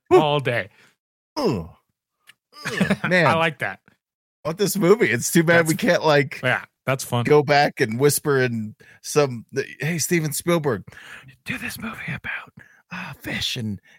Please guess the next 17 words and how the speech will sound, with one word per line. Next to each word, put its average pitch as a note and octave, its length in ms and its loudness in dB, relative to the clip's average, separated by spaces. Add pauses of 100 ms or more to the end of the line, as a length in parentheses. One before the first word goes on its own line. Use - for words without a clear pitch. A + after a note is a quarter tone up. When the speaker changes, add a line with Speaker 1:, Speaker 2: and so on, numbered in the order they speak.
Speaker 1:
and F3+ 140 -10
dynamite." B2+ 720 -4
<laughs> - 20 -6 (1200)
Yeah. D2+ 260 -8 (420)
Speaker 2:
Yeah. E3+ 120 0
Speaker 1:
That's - 140 -10
great. D2 260 -14 (560)
Speaker 2:
A E3+ 60 0
hundred A3 180 0
percent. A2+ 280 -10 (320)
I D#3+ 120 2
like G3 280 -2
this. - 240 -6 (100)
I D#3 160 0
like D#3+ 260 -2
this C#3 160 -4
segment. G#2+ 460 -4